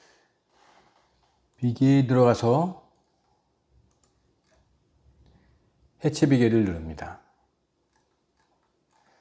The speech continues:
작업 하중은 없습니다.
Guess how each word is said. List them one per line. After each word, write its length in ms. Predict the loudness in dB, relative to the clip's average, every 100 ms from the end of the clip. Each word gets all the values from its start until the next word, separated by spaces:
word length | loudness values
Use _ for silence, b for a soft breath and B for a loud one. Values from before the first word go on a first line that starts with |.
| _ _ _ _ _ _ _ _ _ _ _ _ _
작업 380 | -2 2 2 2
하중은 580 | 0 2 0 0 -2 -6
없습니다. 800 | -12 -12 -6 -4 -4 -8 -14